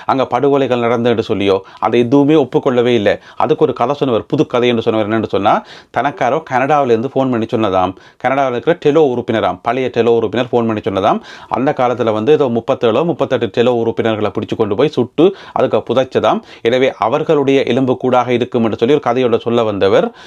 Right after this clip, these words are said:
அதுக்கிடையில வந்து பேட்டி வந்து வேற விதமா போயிட்டுது. எனவே அதை கூட அவருக்கு ஒப்புக்கொள்ள வழி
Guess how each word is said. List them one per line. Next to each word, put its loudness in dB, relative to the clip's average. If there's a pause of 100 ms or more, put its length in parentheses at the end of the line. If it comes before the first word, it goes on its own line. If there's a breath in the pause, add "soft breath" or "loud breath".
(260 loud breath)
அதுக்கிடையில 2
வந்து 0
பேட்டி 2
வந்து 2
வேற 4
விதமா 0
போயிட்டுது. 0 (380 loud breath)
எனவே 2 (260)
அதை 0 (140)
கூட 2
அவருக்கு 0
ஒப்புக்கொள்ள 0
வழி 0